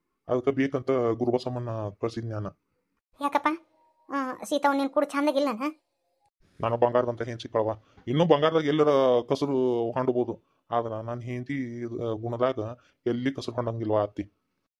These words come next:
Speaker 1: ನನ್ನ ಅಕ್ರು ಅಷ್ಟ್ ಚಂದ ನೋಡ್ಕೊಂತಾಳ ಬಿ ಅತ್ತಿ.
Speaker 2: ಅಲ್ಲ, ಮತ್ ಏನ್ ಸಮಸ್ಯೆ ಅಂತ?
Speaker 1: ಗುರುಬಸಮ್ಮನ್ ಬಗ್ಗೆ ನಾ ಮಾತಾಡಕತ್ತಿದ್ದು.
Speaker 2: ಆಕಿಯಿಂದ ಏನಾರ ತೊಂದ್ರೆ ಆತಂತಮ್ಮ? ನೋಡ, ಇನ್ನೂ ಮಳೆ ಐತಿ. ಒಂದಿಟ್ಟು ದಡಗ್ ದಡಗ್ ಮಾತಾಡ್ತಾ ಅಟ್ಟ. ಹಾ, ಒಂದಿಟ್ಟು ಸಿಟಿಕೆ ಐತಿ ಅಷ್ಟ. ಆಕಿ ಏನಂದ್ರುನು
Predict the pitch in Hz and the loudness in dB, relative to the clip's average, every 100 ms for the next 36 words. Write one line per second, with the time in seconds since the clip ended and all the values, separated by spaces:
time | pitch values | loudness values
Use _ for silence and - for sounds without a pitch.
0 | - 147 139 131 127 - - 139 135 123 | -4 -2 0 -2 -2 -4 -8 -6 -2 -4
1 | 120 110 101 104 107 95 _ _ _ _ | -4 -2 0 -2 -4 -12 _ _ _ _
2 | _ _ _ _ _ _ _ _ - 262 | _ _ _ _ _ _ _ _ -4 -4
3 | 269 277 269 285 294 285 277 269 226 233 | -2 -4 -2 -2 -2 -2 -6 -4 -8 -6
4 | 240 - _ _ 123 117 117 120 117 110 | -10 -12 _ _ -4 -2 -2 -4 -8 -6
5 | 110 107 104 101 104 104 98 104 98 _ | -8 -6 -6 -4 -6 -6 -10 -10 -12 _
6 | _ _ - 269 302 294 285 285 285 269 | _ _ -8 -2 0 0 0 0 -2 -4
7 | 254 269 262 208 254 302 311 _ _ 214 | 0 0 0 -2 0 0 -2 _ _ -2
8 | 220 240 240 254 240 247 254 240 - _ | 0 2 0 -2 0 2 0 -2 -6 _
9 | _ - 240 240 285 302 262 285 285 294 | _ -8 -6 0 4 4 4 2 2 0
10 | 302 285 262 262 269 226 220 254 - _ | 0 0 0 2 4 2 2 -2 -2 _
11 | _ _ _ - 262 233 240 233 - 240 | _ _ _ -8 -6 -4 -6 -8 -8 -8
12 | - 240 233 196 220 - _ - 202 214 | -4 -4 -4 -6 -6 -8 _ -14 -6 -2
13 | 254 254 214 226 208 196 | 0 0 -2 -4 -2 -4